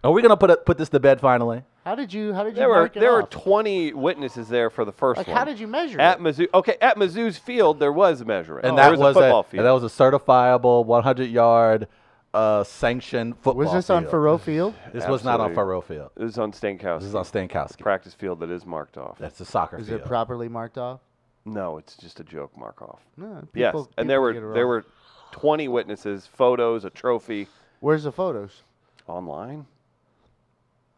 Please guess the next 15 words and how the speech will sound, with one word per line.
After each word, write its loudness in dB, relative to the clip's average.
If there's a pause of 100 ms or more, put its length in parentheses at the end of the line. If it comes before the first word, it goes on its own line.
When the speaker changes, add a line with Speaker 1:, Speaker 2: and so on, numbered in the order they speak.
(840)
Speaker 3:
That's, -16 (140)
uh, -20 (1300)
Speaker 1:
Hmm. -20
Speaker 2:
Okay, -14
so -10
there's -6
photos -2
online? -10 (140)
Speaker 3:
Uh-huh. -16 (560)
Speaker 2:
Do -16
you -10
have -8
access -12
to -14
them? -18